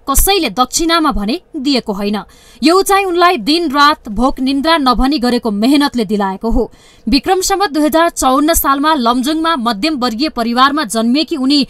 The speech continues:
सानैदेखि खरो स्वभावकी हुन्। उनलाई ब्राजिली नृत्य साम्बा जस्तै कपाल रङ्ग्याएर खेल्ने गरेका कारण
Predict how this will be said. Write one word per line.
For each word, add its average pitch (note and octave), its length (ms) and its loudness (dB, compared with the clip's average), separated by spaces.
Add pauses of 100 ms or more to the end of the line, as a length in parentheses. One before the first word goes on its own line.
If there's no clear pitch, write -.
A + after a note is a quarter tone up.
(180)
सानैदेखि D4 800 0
खरो B3+ 220 -2
स्वभावकी G#3+ 540 -2
हुन्। G3 240 -4 (320)
उनलाई C4 360 2 (180)
ब्राजिली C#4+ 520 2
नृत्य C4+ 460 -4
साम्बा C4+ 440 0
जस्तै C#4 340 -4
कपाल D4 400 -2
रङ्ग्याएर C4 520 0
खेल्ने D4+ 380 0
गरेका A#3 320 -2
कारण B3+ 340 2